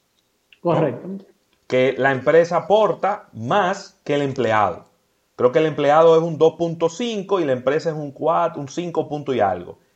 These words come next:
Speaker 1: En total co-,
Speaker 2: Ujú.
Speaker 1: es como un ocho, un siete punto cinco por ciento. Así que la empresa aporta el doble de lo que aporta el empleado.
Speaker 2: Correcto.
Speaker 1: ¿Vale la pena interrumpir ese proceso,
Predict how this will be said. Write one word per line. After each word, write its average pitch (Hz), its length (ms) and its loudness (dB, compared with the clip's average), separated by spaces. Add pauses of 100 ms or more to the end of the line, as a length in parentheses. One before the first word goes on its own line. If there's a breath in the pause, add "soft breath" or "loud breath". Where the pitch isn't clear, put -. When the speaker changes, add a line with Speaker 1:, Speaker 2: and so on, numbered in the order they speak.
(140)
Speaker 1:
En 104 80 -10
total 123 300 2
co-, 160 80 2
Speaker 2:
Ujú. 135 100 2
Speaker 1:
es 131 80 2
como 147 240 -4
un 135 80 -4
ocho, 151 320 -2
un 131 60 -4
siete 151 320 -4
punto 139 260 -8
cinco 131 300 -6
por 104 160 -6
ciento. - 360 -20 (800)
Así - 160 -6
que 160 120 4
la 147 160 6
empresa 180 480 2
aporta 180 460 4
el 127 300 -6
doble 170 440 4
de 151 80 4
lo 135 100 2
que 139 80 2
aporta 156 360 0
el 160 80 0
empleado. 233 600 -2 (1700)
Speaker 2:
Correcto. 117 420 -14 (960)
Speaker 1:
¿Vale 196 540 2
la 202 200 2
pena 208 500 -2 (720)
interrumpir 175 760 2
ese 220 220 0
proceso, 147 800 0